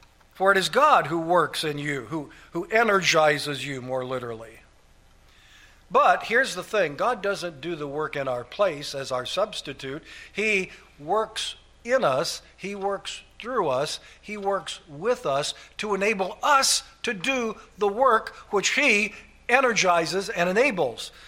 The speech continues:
That's different, you see, from regeneration. In that sense, God does it.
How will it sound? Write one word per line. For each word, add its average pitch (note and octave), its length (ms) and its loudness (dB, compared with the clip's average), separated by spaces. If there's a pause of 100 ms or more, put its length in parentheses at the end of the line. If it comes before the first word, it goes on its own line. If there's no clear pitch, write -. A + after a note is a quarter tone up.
(180)
That's A3 240 0
different, F3 500 -2
you D3 80 -8
see, C#3 420 -6
from C3 560 -4 (640)
regeneration. D3+ 920 0 (960)
In D#3+ 160 -6
that A#3 280 2
sense, F3 480 0
God D#3+ 380 2
does F#3+ 300 4
it. - 200 -12